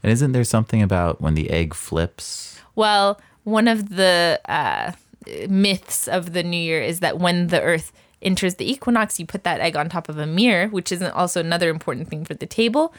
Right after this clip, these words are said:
Speaker 2: And, uh, the egg is supposed to move when the earth
Speaker 1: Ah.
Speaker 2: moves. But, you know, the earth is constantly in motion, so <laughs> it's not really true. But yeah, the mirror is another important, uh,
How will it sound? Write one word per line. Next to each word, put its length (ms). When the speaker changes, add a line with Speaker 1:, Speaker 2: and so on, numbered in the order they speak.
Speaker 2:
And, 360
uh, 280
the 340
egg 200
is 80
supposed 380
to 40
move 480
when 260
the 80
earth 380
Speaker 1:
Ah. 480
Speaker 2:
moves. 100
But, 300
you 80
know, 140
the 180
earth 220
is 100
constantly 800
in 160
motion, 420
so 300
<laughs> 320
it's 180
not 180
really 240
true. 340
But 160
yeah, 140
the 100
mirror 380
is 180
another 320
important, 720
uh, 380